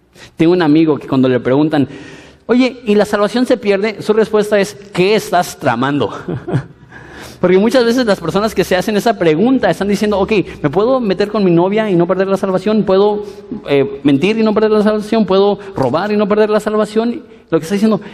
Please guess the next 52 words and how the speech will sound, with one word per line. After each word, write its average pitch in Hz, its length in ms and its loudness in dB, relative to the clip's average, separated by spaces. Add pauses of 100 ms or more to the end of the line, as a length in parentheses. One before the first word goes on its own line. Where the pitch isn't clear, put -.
es, 208 260 -4
eso, 226 340 0
eso 190 220 0
no 233 120 4
es 214 60 0
la 233 120 0
mentalidad 156 800 2
de 165 240 2
una 160 380 0
persona 156 380 -2
cristiana. 175 540 -2
Una 196 120 2
persona 180 320 0
cristiana 160 440 0
ve 160 100 0
a 175 40 -2
Jesucristo 180 540 -2
crucificado 160 640 0
y 170 40 4
dice, 165 220 0 (180)
"Si 196 140 2
Él 214 100 4
dio 220 160 2
su 175 160 -4
vida 190 180 4
por 139 220 -2
mí, 214 180 2
yo 196 120 2
le 185 80 2
voy 185 120 2
a 160 100 2
obedecer 139 440 0
a 139 100 2
Él, 123 140 -2
yo 151 80 4
le 156 80 2
voy 160 80 2
a 156 40 0
ser 160 160 -2
fiel 180 240 -2
hasta 143 220 -2
la 110 140 -4
muerte". 139 400 0
Esa 185 160 -2
es 180 40 -2
la 175 60 2
mentalidad 135 380 2
de 156 60 2
alguien 147 200 0
que 143 80 -2
es 131 120 -4
cristiano. 143 600 -2